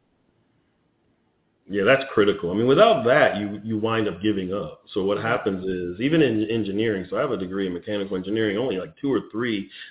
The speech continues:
Speaker 1: African Americans graduate in that space. But what I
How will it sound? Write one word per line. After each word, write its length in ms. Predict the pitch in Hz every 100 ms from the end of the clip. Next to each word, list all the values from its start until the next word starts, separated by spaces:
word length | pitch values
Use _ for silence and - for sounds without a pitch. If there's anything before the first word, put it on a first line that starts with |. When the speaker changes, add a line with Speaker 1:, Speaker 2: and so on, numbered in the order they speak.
| 98
Speaker 1:
African 280 | 110 104
Americans 440 | 98 101 101 98 82
graduate 540 | 92 98 113 101 90
in 60 | 82
that 200 | 85 82
space. 400 | - 196 165 101 - - - -
But 260 | 110 107 110
what 140 | 123
I 200 | 107 98